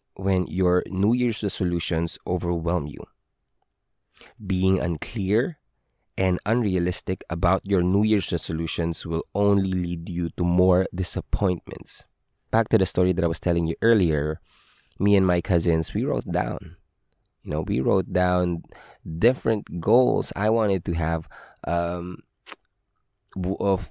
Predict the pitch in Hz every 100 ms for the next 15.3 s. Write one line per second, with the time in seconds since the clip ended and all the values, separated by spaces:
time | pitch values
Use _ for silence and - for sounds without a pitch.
0 | - - - 90 117 101 - - - 110
1 | 107 110 107 - 95 110 107 98 98 95
2 | - 95 90 104 113 - - - 85 -
3 | 117 117 107 101 147 113 98 107 _ _
4 | _ _ _ - _ _ _ _ _ _
5 | - 170 131 98 110 143 104 87 95 _
6 | _ _ _ - 104 98 95 92 87 113
7 | 135 - - - - 107 120 113 104 92
8 | 98 98 95 95 95 - - _ _ _
9 | _ _ _ _ _ _ _ - 92 95
10 | 90 87 95 127 - _ _ _ _ -
11 | 101 95 92 92 101 _ _ _ _ 90
12 | 87 90 87 90 90 - _ _ _ _
13 | _ _ _ _ _ _ _ _ _ _
14 | _ _ _ _ _ _ _ _ _ -
15 | - 113 -